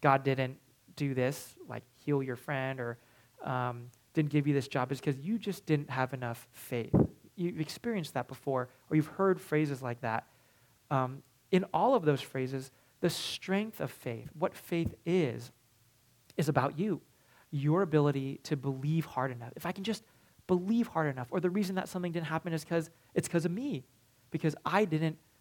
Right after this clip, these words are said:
I didn't believe, or I didn't trust hard enough. Um, that is very, what we call very subjective faith, that the reason that the thing that holds faith up is us, the subject. But biblical faith has to do with the object of your faith.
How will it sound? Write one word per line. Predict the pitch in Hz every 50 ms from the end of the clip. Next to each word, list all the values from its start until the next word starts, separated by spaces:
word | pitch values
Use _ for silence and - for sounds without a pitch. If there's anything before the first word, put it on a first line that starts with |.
| _ _ _
I | -
didn't | - 202 196 180
believe, | 151 160 156 165 185 190 185 165 151
or | 156 151
I |
didn't | 175 175 165 -
trust | - - - - 165 165 160 - - - - _
hard | _ - 147 143 135
enough. | 127 123 123 131 135 - - _ _ _ _ _ _ _ _ _ _ -
Um, | 139 127 127 135 - - -
that | - 156 185
is | 208 165 165
very, | 147 151 151 151 147
what | 143 147 147
we | - 143
call | - 143 139 131
very | 147 147 139
subjective | 139 - - 147 131 - - - 147 147 - - 143 123
faith, | - - 127 123 123
that | - 123 120 - -
the | 160
reason | 139 139 156 165 151 170 160
that | - 147 - - -
the | 143 139 131
thing | - 185 175 160
that | - -
holds | - - - 175 170 165 160 -
faith | - - 151 139 - -
up | 151 135 - - - _ _ _ _ _ _ _ _
is | 165 156 143 - - -
us, | 165 151 127 120 - - - - - 453 381
the | - 147
subject. | 143 - - 147 139 139 - - - - _ _ _ _ _ _ - _ -
But | 180 160 - - _
biblical | 202 220 226 247 233 220 - 143
faith | 127 - - 135 131 123 127 135 - - -
has | - - 143 143
to | - 151
do | 131 - 151 147 143
with | 139 147 -
the | 156 151 - - _ _
object | - 156 165 185 180 156 - - 139 127 - -
of | 143 135 139
your | 139
faith. | 123 - - 135 123 120 127 127